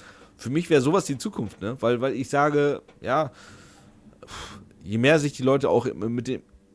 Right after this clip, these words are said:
Tennis im Amateurbereich identifizieren können, desto mehr Spaß haben sie und, wie wir vorhin schon sagten, springen dann weniger ab oder bleiben dann eher am Ball, ne? Das ist, ja.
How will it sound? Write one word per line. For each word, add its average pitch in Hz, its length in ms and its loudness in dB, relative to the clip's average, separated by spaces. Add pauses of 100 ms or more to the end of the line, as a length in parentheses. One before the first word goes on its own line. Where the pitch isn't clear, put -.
Tennis 139 320 -4
im 120 100 -6
Amateurbereich 139 920 2
identifizieren 123 680 -4
können, 139 260 -4
desto 123 200 -12
mehr 123 100 -4
Spaß 135 320 2
haben 139 160 0
sie 139 180 -2
und, 127 380 -6
wie 113 60 -6
wir 113 80 -2
vorhin 113 420 -4
schon 117 200 -4
sagten, 117 420 -2 (340)
springen 131 300 -2
dann 123 160 4
weniger 123 320 2
ab 139 120 0
oder 117 280 0
bleiben 120 280 0
dann 117 140 -4
eher 113 220 -2
am 113 100 -4
Ball, 127 220 2
ne? 95 200 -6 (200)
Das 95 180 -12
ist, - 460 -14 (260)
ja. 50 100 -14